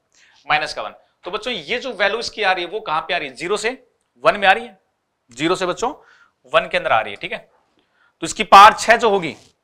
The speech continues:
वो भी कहां पे आएगा, वो भी बच्चों अपने पास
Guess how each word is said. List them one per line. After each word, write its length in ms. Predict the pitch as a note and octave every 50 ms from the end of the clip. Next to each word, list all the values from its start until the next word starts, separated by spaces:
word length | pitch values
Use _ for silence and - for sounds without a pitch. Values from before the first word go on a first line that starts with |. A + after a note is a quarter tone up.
| _ _ _ _ _ _ _ _ _
वो 220 | A#2+ A#2+ C3+ F3+ G#3+
भी 140 | A3+ B3+
कहां 200 | - G#3 F#3 G3
पे 100 | G3 A3
आएगा, 320 | A3 G#3+ G#3 G#3+ A3+ A#3 A#3+ - _ _ _ _ _ _ _
वो 340 | A#2 A#2+ A#2+ C3 D#3 F#3 G3+
भी 80 | A3 A#3
बच्चों 260 | A#3+ A3+ - A3+ A3
अपने 160 | A3+ G#3 G3+
पास 360 | - - - D#4 - - -